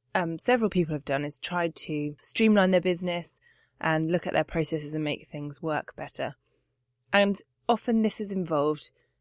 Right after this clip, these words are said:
changes to employees' terms and conditions. Now, there have been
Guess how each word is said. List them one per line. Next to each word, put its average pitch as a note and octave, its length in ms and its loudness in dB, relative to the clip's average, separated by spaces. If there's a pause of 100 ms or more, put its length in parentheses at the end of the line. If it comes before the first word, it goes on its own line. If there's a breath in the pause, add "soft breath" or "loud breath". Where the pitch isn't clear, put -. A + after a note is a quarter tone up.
(120)
changes E3+ 560 0
to - 120 -4
employees' D3 640 -2
terms D3 320 -8
and C#3+ 140 -10
conditions. - 640 -8 (680 soft breath)
Now, E3+ 360 4
there E3+ 180 0
have E3 140 -4
been D#3+ 340 -2